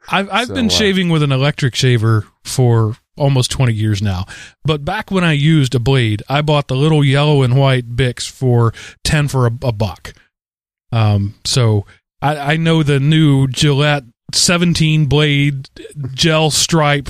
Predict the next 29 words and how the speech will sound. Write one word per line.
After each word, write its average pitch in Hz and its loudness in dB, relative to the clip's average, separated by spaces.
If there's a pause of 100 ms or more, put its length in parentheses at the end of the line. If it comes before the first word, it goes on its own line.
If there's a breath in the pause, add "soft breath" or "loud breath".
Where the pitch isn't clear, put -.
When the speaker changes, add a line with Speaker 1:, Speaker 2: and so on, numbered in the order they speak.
(120)
Speaker 1:
that 143 -2
oozes 143 2 (200)
plutonium 151 2 (420 loud breath)
is 143 -2
pretty 147 0
expensive. 113 -2
But 147 -2 (240 loud breath)
there, 196 0
there 208 0
you 226 0
go. 262 2
That's 147 -4
the 185 0
whole 202 2
point. 196 0 (260 loud breath)
Take 147 0
that 208 -4
money, 156 0 (540)
spend 160 -2
it, 156 -2 (100)
uh, 139 2
or 135 2
donate 160 0
it 147 -4
to 147 2
the 139 4
American 135 2
Cancer 117 0
Society. 95 -4